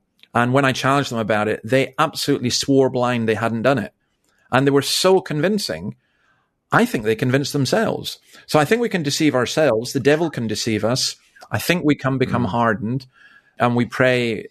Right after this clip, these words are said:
Speaker 1: David prayed, for example, in the Psalms, "Lord, show me my hidden faults. And, you know, if there's any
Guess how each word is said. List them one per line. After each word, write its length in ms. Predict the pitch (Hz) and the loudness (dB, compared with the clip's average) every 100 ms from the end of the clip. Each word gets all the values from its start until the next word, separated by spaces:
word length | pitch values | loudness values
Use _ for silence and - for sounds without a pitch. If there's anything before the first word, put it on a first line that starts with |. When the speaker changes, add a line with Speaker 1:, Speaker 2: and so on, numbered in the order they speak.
| 107 | -4
Speaker 1:
David 500 | 123 123 120 101 - - | 2 2 2 -4 -10 -10
prayed, 360 | - 120 117 101 | 0 2 2 0
for 140 | 113 | -2
example, 680 | 107 - 113 110 113 110 107 | -2 0 0 0 0 0 0
in 320 | 110 107 101 - _ _ _ _ | -2 -2 -2 -6 _ _ _ _
the 100 | 110 | -2
Psalms, 420 | 107 127 117 110 120 | 0 2 0 -2 0
"Lord, 300 | 120 113 107 - - - | 2 2 0 -12 -20 -8
show 320 | - - 139 | 0 4 4
me 120 | 127 | 2
my 180 | 120 117 | -2 -2
hidden 320 | 101 135 123 | -2 -2 -2
faults. 640 | 113 120 110 - - - - _ _ _ _ _ _ _ _ _ _ _ - | -2 0 0 -2 -12 -12 -18 _ _ _ _ _ _ _ _ _ _ _ -4
And, 200 | 117 113 | -2 0
you 60 | 123 | 2
know, 240 | 110 101 - | 0 -2 -2
if 140 | 117 - | -4 0
there's 220 | 120 - _ | 0 -2 _
any 560 | 139 143 143 123 95 _ | 2 4 2 -2 -6 _